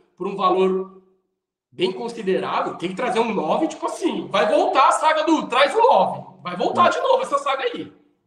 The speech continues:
Speaker 2: E lembrando que o Palmeiras só tem cinquenta por cento do Rony, né? Então tem que ser uma proposta ainda mais vantajosa pro Palmeiras ficar com, com metade do valor, né? Mas, enfim.
Speaker 1: Não,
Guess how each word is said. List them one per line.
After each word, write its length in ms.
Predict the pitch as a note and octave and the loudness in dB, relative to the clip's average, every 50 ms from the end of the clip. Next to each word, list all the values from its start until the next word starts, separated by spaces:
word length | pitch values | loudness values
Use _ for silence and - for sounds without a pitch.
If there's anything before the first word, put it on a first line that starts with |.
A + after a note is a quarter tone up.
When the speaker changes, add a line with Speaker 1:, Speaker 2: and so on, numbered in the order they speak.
| _ _ - | _ _ -6
Speaker 2:
E 60 | A#2+ | -4
lembrando 520 | A2+ A#2 B2 A#2 A2 A2 A2 A2+ B2 C3 | -2 0 0 2 2 2 2 2 0 -4
que 60 | - | -8
o 60 | - - | -2 0
Palmeiras 260 | C3+ C3 C3 C3+ B2+ | 0 0 0 -2 -4
só 100 | - C3 | -6 -8
tem 160 | - - C#3 | -10 -10 -10
cinquenta 400 | C#3 - D#3 D3 - D#3 D3+ E3+ | -10 -12 -12 -12 -10 -8 -6 -6
por 180 | D#3 - F3 E3+ | -4 -4 -6 -6
cento 340 | E3+ - D3+ D3 C#3+ E3+ | -6 -8 -10 -10 -8 -8
do 120 | D3+ D#3 D3 | -8 -8 -6
Rony, 280 | A#2+ A#2 A2+ A2 G#2+ | -6 -6 -8 -8 -10
né? 240 | G#2 G2+ G#2 G#2 G#2+ G#2+ | -16 -20 -20 -20 -20 _
Então 280 | _ - A2 G#2+ A#2 A#2 | _ -16 -14 -14 -14 -16
tem 200 | A2+ - A#2 A2 | -14 -14 -14 -14
que 60 | A2 | -14
ser 140 | - - A#2+ | -10 -6 -2
uma 160 | A2+ A2+ A#2 | -2 -2 -2
proposta 480 | - - A#2+ - - A#2 A#2 - - - | -2 -4 -6 -2 -2 -2 -2 -2 -4 -6
ainda 220 | A#2 A#2 A#2+ C3 | -6 -4 -4 -4
mais 200 | B2+ B2+ B2+ B2+ | -2 -2 -4 -4
vantajosa 540 | A#2+ B2+ B2 - B2 A#2 A2+ A#2 A2+ A2 A#2+ | -6 -8 -4 -2 -2 -2 0 0 -2 -2 -4
pro 100 | A#2+ _ | -4 _
Palmeiras 640 | - C#3 C3 B2+ B2 B2+ B2+ - - - - _ _ _ _ _ _ _ _ _ _ _ _ _ | -2 -2 -2 0 -2 -4 -4 -6 -10 -20 -20 _ _ _ _ _ _ _ _ _ _ _ _ _
ficar 420 | _ - C#3 B2+ A#2+ - B2 A#2 | _ -8 -6 -6 0 2 0 0
com, 400 | - - C3+ B2+ B2+ B2+ B2 A#2 A2 | 2 0 0 0 0 -2 -4 -10 -12
com 140 | - - B2+ | -8 -6 -4
metade 480 | B2 B2+ B2 A#2 _ B2 A2+ A#2 A2+ B2 | -4 -4 -6 -4 _ 0 0 0 -2 -4
do 100 | A#2+ A#2+ | -6 -2
valor, 400 | B2 C#3 C3+ A#2+ A2+ A2 G#2+ G#2+ | -2 -2 -2 -2 -4 -8 -10 -10
né? 140 | G2+ G#2 - _ _ _ _ _ _ _ _ _ _ _ _ | -14 -18 -18 _ _ _ _ _ _ _ _ _ _ _ _
Mas, 400 | - G2+ G2+ G#2 G#2+ G#2+ G#2+ G2+ | -20 -16 -14 -12 -12 -12 -12 -10
enfim. 380 | G#2+ A2+ A#2 - C#3+ - - F#2+ | -10 -8 -8 -8 -8 -8 -8 -10
Speaker 1:
Não, 200 | - - - | -12 -14 -18